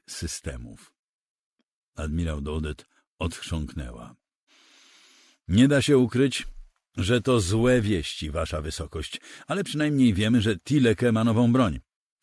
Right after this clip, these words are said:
Uwzględnimy to w naszych założeniach taktycznych.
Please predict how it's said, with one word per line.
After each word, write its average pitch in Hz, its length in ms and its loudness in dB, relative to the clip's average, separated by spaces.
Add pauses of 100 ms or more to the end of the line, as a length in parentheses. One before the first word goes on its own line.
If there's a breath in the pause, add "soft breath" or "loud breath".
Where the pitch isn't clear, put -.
Uwzględnimy 120 840 4
to 104 160 0
w 98 60 0
naszych 110 360 0
założeniach 92 500 0
taktycznych. - 600 -6